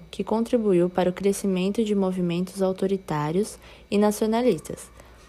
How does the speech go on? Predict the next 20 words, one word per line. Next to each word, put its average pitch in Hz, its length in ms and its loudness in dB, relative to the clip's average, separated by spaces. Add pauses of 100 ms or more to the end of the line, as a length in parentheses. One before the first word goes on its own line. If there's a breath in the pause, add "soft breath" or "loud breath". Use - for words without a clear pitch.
(180 loud breath)
que 226 140 2
procuravam 220 760 4
explicar 190 600 0
os 175 160 0
problemas 185 680 0
vividos 175 580 -2
por - 240 -4
seus 175 300 -4
países 170 640 -4
na 185 260 -2
ação 190 380 -4
de 202 120 0
grupos 180 460 -2
como 175 320 -2
judeus 180 420 -2
e 185 60 -4
comunistas. 202 880 -4 (1000 soft breath)
Com 277 180 4
o 285 60 4
fortalecimento, 185 1000 0